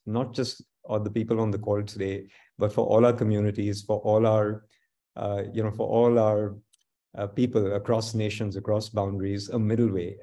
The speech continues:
you know, and, and that is something which I see really as the beauty of systems thinking. So, so thank you very much, uh, you know,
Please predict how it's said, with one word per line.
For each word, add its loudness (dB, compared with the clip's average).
you -4
know, 0
and, -6
and -2
that 2
is 0
something -2
which -2
I 4
see -2
really 0
as -2
the -6
beauty -4
of -2
systems -10
thinking. -6
So, 4
so 0
thank 2
you 6
very 6
much, 4
uh, -4
you 0
know, 2